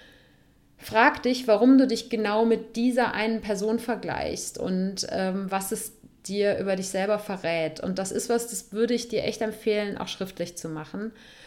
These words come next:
Weil in dem Moment, wo du sowas aufschreibst, ähm, kommen einfach, ja, ganz andere Sachen nochmal zum Vorschein, als wenn das alles nur als Gedankenspiel in deinem Kopf läuft.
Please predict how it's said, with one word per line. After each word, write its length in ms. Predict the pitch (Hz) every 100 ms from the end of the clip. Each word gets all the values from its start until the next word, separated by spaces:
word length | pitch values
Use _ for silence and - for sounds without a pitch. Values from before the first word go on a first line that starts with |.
| -
Weil 180 | - 190
in 100 | 190
dem 140 | 196 220
Moment, 340 | 220 214 190
wo 80 | 208
du 100 | 208
sowas 300 | 202 202 -
aufschreibst, 920 | 196 208 214 - 190 196 - - -
ähm, 520 | 190 190 190 196 190
kommen 400 | 190 - 202 196 190
einfach, 440 | 185 196 - - _
ja, 180 | 190 185
ganz 260 | 180 202
andere 320 | - 202 202 190
Sachen 280 | 190 190
nochmal 300 | 185 185 185
zum 160 | 185 185
Vorschein, 500 | - 190 196 190 185
als 140 | 180 180
wenn 160 | 180
das 160 | 180 180
alles 300 | - 180 180
nur 140 | 190
als 160 | 165 -
Gedankenspiel 580 | - 170 - - - 165
in 140 | 160
deinem 200 | 151 156
Kopf 300 | - 185 -
läuft. 420 | - - - -